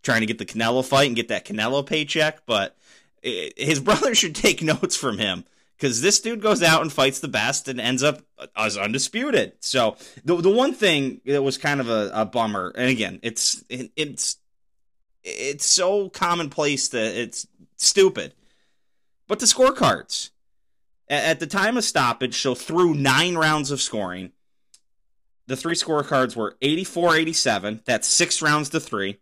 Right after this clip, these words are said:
eighty-three eighty-eight, that's seven rounds to two, and then eighty-two eighty-nine, na-, eight rounds to one,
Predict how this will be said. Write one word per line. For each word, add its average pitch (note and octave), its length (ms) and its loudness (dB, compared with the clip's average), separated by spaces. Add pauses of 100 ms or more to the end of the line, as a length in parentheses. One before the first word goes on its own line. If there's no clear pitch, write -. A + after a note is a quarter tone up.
(1000)
eighty-three D3+ 520 0
eighty-eight, D3+ 540 0
that's A#2+ 220 -2
seven D#3+ 400 2
rounds D#3 380 2
to D3+ 120 -4
two, G2+ 380 -2 (680)
and A#2+ 140 -4
then A2+ 240 -4
eighty-two C#3+ 640 2
eighty-nine, G2+ 720 0 (340)
na-, A2 320 2 (140)
eight C#3+ 180 4
rounds B2 380 0
to - 80 -10
one, F2+ 280 -8